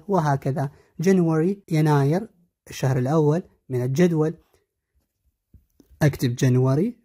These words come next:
بالحقل المناسب إلها. Month، شهر، كذلك من الجداول. الأوركس هو من الحيوانات، أوركس. Rain، مطر، من الكلمات المتعلقة بالطقس.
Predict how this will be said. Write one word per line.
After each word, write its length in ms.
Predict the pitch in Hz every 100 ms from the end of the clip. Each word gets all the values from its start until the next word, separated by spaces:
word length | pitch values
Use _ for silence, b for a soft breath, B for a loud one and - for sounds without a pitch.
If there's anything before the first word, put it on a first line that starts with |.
| -
بالحقل 380 | 120 - -
المناسب 500 | 135 131 123 127 131
إلها. 360 | 123 156 151 220 - b b _ 160
Month، 440 | 180 185 175 -
شهر، 420 | - 156 147 147 b b b
كذلك 500 | 131 127 127 120 -
من 100 | 127
الجداول. 920 | 123 117 - _ - 131 123 131 170 220 _ _ _ _ _ _ _ _ _ _
الأوركس 680 | 147 147 196 180 160 - - _ -
هو 100 | 143
من 160 | 135
الحيوانات، 920 | 135 131 143 139 131 131 131 151 208 - - _ -
أوركس. 560 | 143 143 180 - - - _ _ _ _ _ _ _ 175
Rain، 240 | 190 185 180 -
مطر، 480 | 160 175 165 160 170 _
من 120 | 139
الكلمات 540 | 131 131 139 135 135 147
المتعلقة 840 | 135 131 123 131 139 - 127 - _
بالطقس. 840 | 160 147 123 _ 175 - 185 185 -